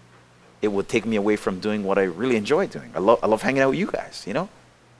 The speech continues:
Like, how long you think I would have this job if every day I showed up and I was like,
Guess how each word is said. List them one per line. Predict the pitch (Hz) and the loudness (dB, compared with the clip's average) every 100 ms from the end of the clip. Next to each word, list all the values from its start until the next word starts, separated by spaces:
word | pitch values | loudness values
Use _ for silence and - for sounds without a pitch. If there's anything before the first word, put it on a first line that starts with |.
| _ _ _ | _ _ _
Like, | - | 0
how | - 135 | 4 6
long | 151 135 | 6 2
you | |
think | 113 117 | 0 0
I | 92 | 0
would | 101 95 | 0 0
have | 101 110 | 2 2
this | 101 - | 2 0
job | - 80 78 - | 0 0 -2 -6
if | 95 90 | -6 -2
every | 95 95 | -2 0
day | 101 92 | 2 2
I | |
showed | 85 98 92 | 2 2 4
up | 95 - | 4 2
and | |
I | 71 | -6
was | 73 | -6
like, | 71 - | -8 -10